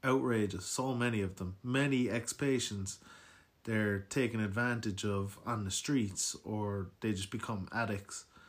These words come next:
Like I said earlier, that the three main areas I'll be focusing on is homelessness,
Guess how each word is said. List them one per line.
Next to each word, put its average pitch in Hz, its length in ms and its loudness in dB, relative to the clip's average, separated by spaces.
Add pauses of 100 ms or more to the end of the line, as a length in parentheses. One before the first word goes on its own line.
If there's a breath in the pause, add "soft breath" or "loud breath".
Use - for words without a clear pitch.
(260 loud breath)
Like 117 220 -2
I 113 60 2
said 110 440 2 (300)
earlier, 110 520 2
that 98 240 -2
the 110 80 0
three 127 280 2
main 123 320 2
areas 113 420 2
I'll 110 100 0
be 101 120 0
focusing 113 600 -2
on 101 300 -2
is 98 400 -2 (300 loud breath)
homelessness, 139 880 2